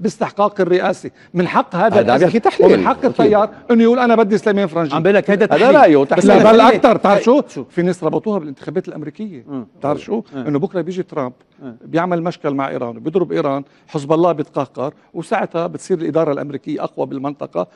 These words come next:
Speaker 1: والجمهوريين هن الأقوى.
Speaker 3: خليني أسألك
Speaker 2: مم.
Speaker 3: أسئلة محددة.
Speaker 2: إيه.
Speaker 3: لما عم بتقول، يعني، قال لك الأستاذ رضوان إنه سمع كذا مرة من نواب بكتلتكم إنه بدكم تفقدوا الن-، بدكم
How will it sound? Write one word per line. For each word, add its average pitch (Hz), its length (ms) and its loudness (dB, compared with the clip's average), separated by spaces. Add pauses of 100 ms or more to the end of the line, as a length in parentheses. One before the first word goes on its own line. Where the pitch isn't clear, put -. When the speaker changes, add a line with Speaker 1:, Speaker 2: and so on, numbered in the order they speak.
(140)
Speaker 1:
والجمهوريين 151 640 -4
هن 156 140 -8
الأقوى. 147 300 -10
Speaker 3:
خليني 196 300 4
أسألك 165 600 0
Speaker 2:
مم. 139 200 -2
Speaker 3:
أسئلة 147 300 -2
محددة. 120 600 -4
Speaker 2:
إيه. 113 140 -2
Speaker 3:
لما 165 220 0
عم 151 120 -2
بتقول، 196 580 -2
يعني، 127 240 -4
قال 180 160 -2
لك 156 140 -4
الأستاذ 135 380 -4
رضوان 143 500 -4
إنه 135 200 -8
سمع 160 420 -2
كذا 156 260 -2
مرة 139 200 -2
من 123 160 -4
نواب 135 300 0
بكتلتكم 160 500 -4
إنه 160 360 -4 (240)
بدكم 151 320 -4
تفقدوا 147 360 -2
الن-، 147 140 -8
بدكم 135 560 -4